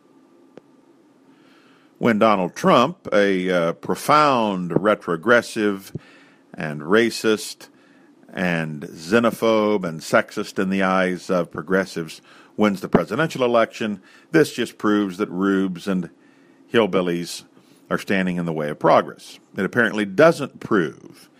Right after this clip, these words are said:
that what the progressives define as progress could be mistaken. They can never be mistaken about progress, of course, or really about anything of any consequence.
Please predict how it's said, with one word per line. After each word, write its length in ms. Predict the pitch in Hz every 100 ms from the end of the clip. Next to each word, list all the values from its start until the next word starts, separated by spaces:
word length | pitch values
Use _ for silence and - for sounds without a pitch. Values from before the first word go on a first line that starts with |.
| _ _ _ _
that 120 | 82
what 160 | 92 104
the 100 | -
progressives 560 | - 85 107 95 - 82
define 380 | 85 92 82
as 100 | 69
progress 540 | - 113 90 73 80 -
could 260 | - 117
be 340 | 87 90 78 73
mistaken. 560 | - 82 170 143 - - _ _ _ _ _
They 80 | -
can 180 | 85 92
never 240 | 139 113
be 160 | 82 80
mistaken 540 | 73 - 90 73 -
about 320 | 78 78 76 -
progress, 520 | - 73 67 69 -
of 140 | 69
course, 460 | - 78 76 101 90
or 40 |
really 240 | 90 107 82
about 300 | 80 82 -
anything 520 | 160 110 - 69 73
of 80 | 85
any 120 | 78
consequence. 720 | 73 98 80 - - - -